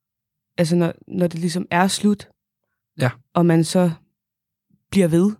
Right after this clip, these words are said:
Speaker 1: med at sige, "Det er stadig ikke okay, og jeg vil stadig gerne fortælle historien", så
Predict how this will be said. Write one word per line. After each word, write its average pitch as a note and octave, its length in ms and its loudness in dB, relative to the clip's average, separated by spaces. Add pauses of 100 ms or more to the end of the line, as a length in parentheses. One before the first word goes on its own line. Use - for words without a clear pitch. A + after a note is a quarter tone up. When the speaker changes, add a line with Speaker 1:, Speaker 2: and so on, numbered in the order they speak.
(580)
Speaker 1:
med F3 240 4
at E3 120 0
sige, E3 420 -2 (320)
"Det F#3 80 2
er E3+ 40 2
stadig G3 460 2
ikke D#3 180 -2
okay, D3+ 240 -6 (680)
og E3+ 60 0
jeg D#3+ 60 2
vil D#3+ 80 2
stadig E3+ 360 2
gerne D#3+ 200 2
fortælle E3 340 -4
historien", C#3+ 440 -6 (720)
så F3 480 2